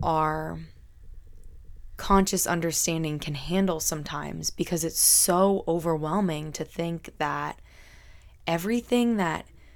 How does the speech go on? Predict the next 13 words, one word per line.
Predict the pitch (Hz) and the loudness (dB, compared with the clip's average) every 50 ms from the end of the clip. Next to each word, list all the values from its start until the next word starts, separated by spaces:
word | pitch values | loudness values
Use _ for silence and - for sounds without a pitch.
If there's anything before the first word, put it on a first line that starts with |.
| - - - - - - - - | -20 -20 -20 -20 -20 -20 -18 -16
comes | - - - 196 196 196 190 - | -10 -2 0 2 4 4 2 0
into | - - 180 180 185 190 185 - - - 180 175 170 | -2 -2 0 2 2 2 2 0 -2 0 0 0 0
my | 160 156 156 151 151 151 156 160 160 160 160 160 165 - - | -2 -2 -2 -2 0 0 0 0 0 -2 -2 -4 -6 -4 -2
awareness | - 165 147 160 156 160 180 185 170 151 - - - 151 - - - - - - - - - - - - - - - - - - - - - - - - - - - | -2 4 4 6 6 6 4 2 0 0 -2 -4 0 2 4 4 4 2 -2 -8 -14 -20 -20 -20 -20 -20 -20 -20 -20 -20 -20 -20 -20 -20 -20 -20 -20 -20 -20 -10 -4
is | - 170 - - | 0 0 0 2
processed | - - - - 175 175 185 175 - - 170 147 143 143 139 - - - | 8 8 10 10 10 8 8 6 4 2 0 0 0 -2 -4 -6 -6 -2
by | - 160 151 147 147 | 0 0 2 2 0
an | - - 151 151 147 - - | -4 -6 -6 -8 -8 -8 -2
individual | 170 175 190 214 233 262 240 - 226 220 - - 220 208 202 202 202 196 196 - - | 2 4 4 4 4 2 4 4 4 4 4 0 2 4 4 4 4 2 0 -2 -4
system, | - - - - - - 202 190 - - - 156 143 147 151 156 151 151 - - - - - - - - - - | -2 0 0 2 2 2 4 4 4 4 4 2 0 0 -4 -6 -8 -10 -12 -18 -20 -20 -18 -20 -20 -20 -8 -2
an | 180 180 | 0 0
individual | - 185 190 214 226 262 254 220 185 190 202 196 185 202 190 185 175 160 | 4 4 4 6 6 4 2 2 4 4 4 6 6 4 4 2 0 0
filter | - - - - 185 180 - - - - 151 - 165 156 151 | -4 -8 0 2 2 2 2 0 -4 -4 -4 -4 -6 -8 -10